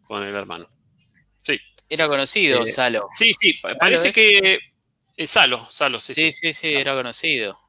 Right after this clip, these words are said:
Speaker 1: Sí.
Speaker 2: Ahí está Pablo,
Speaker 1: Di-
Speaker 2: volvió Pablo.
Speaker 1: Dice que,
Speaker 2: Volviste.
Speaker 1: ah, les puedo contar qué es lo que le pasó a él con el hermano. Dice que una vez, eh, le pasó en la calle,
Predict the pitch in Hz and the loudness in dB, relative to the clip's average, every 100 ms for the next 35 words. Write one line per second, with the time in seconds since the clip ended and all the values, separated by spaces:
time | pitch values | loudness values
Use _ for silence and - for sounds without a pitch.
0 | _ _ _ _ - - 127 143 151 147 | _ _ _ _ -16 -4 -2 0 2 4
1 | 127 117 127 160 170 180 190 202 196 - | 4 4 2 4 2 4 4 4 2 -2
2 | _ _ _ _ _ - - - - - | _ _ _ _ _ -14 -12 -14 -16 -18
3 | - - _ _ 147 190 202 208 175 190 | -20 -20 _ _ -4 0 2 2 2 4
4 | 185 185 180 180 175 175 175 165 151 - | 6 6 6 4 4 2 2 2 -2 -4
5 | _ _ 139 143 - 214 185 180 175 202 | _ _ -6 -4 0 -2 0 -2 0 -2
6 | 202 196 190 170 156 - 143 - 247 165 | 0 0 0 0 0 2 0 0 2 2
7 | 143 135 131 131 135 170 202 196 180 - | 0 -2 -4 -2 -4 -2 -2 0 -2 -6
8 | 156 151 165 170 180 190 - - 147 147 | -10 -10 -6 -2 -2 -2 -8 -4 -2 0
9 | 147 139 139 143 139 139 190 185 170 - | 0 0 0 -2 -2 -2 -2 0 0 0
10 | 156 139 | 0 -2